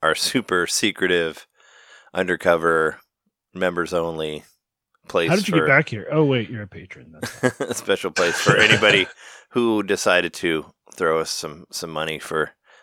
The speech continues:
Speaker 1: this show, and we greatly appreciate all of you. And this is our monthly episode where we talk about other things that isn't, like, the regular news feed or games that we're playing and all that stuff.
Speaker 2: This is evergreen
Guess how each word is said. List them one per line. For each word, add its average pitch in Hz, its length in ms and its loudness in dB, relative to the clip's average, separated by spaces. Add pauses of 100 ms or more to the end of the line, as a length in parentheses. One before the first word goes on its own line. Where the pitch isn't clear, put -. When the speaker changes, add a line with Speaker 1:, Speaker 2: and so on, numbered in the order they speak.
(100)
Speaker 1:
this 92 160 0
show, 80 340 2
and 80 240 -4
we 85 340 -6 (240)
greatly 95 340 -2
appreciate 87 440 -4
all 80 160 2
of 78 100 -4
you. 80 180 -2 (720)
And 78 160 -10
this 78 160 -10
is 80 80 -8
our 76 140 -2
monthly 73 440 -8
episode 76 500 -6
where 80 220 0
we 80 160 -4
talk 87 220 4
about 92 200 2
other 104 180 2
things 85 480 -4
that 82 180 -8
isn't, 80 260 -12
like, 73 200 -12
the 78 100 -10
regular 76 580 -4 (420)
news 78 380 -10
feed 76 400 -12
or 73 220 -6 (640)
games 73 300 -6
that 80 100 -12
we're 71 120 -18
playing 76 300 -16
and 76 80 -16
all 76 100 -12
that 76 160 -12
stuff. 85 240 -4
Speaker 2:
This 165 140 0
is 147 180 0
evergreen 127 760 2